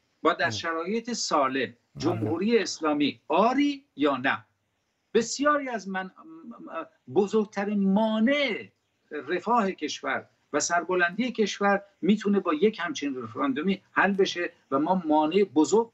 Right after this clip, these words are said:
Speaker 1: رو از سر راهمون برداریم.
Speaker 2: ممنونم.
Speaker 1: ولی شرایطش باید آماده بشه.
Speaker 2: ممنونم از شما، رامین فرهام، نویسنده، و علیرضا نامور حقیقی، تحلیلگر مسائل سیاسی ایران با ما.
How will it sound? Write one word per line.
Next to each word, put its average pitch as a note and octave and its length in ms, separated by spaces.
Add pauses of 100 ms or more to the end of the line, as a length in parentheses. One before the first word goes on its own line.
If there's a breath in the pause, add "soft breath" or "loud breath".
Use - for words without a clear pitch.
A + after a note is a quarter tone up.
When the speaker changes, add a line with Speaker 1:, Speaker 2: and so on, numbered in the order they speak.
Speaker 1:
رو F3+ 100
از D3+ 100
سر D#3 240
راهمون D#3 380
برداریم. G#2 440
Speaker 2:
ممنونم. C#3 220
Speaker 1:
ولی D3 60
شرایطش D#3+ 760
باید C#3+ 140
آماده G#2+ 280
بشه. - 220
Speaker 2:
ممنونم B2 320
از A2+ 100
شما، A#2 160
رامین A#2 220
فرهام، A#2 400
نویسنده، A2+ 600
و D#3 60
علیرضا B2+ 360
نامور A2+ 260
حقیقی، A2+ 300
تحلیلگر G#2 580
مسائل G#2 280
سیاسی - 340
ایران - 320
با - 80
ما. - 60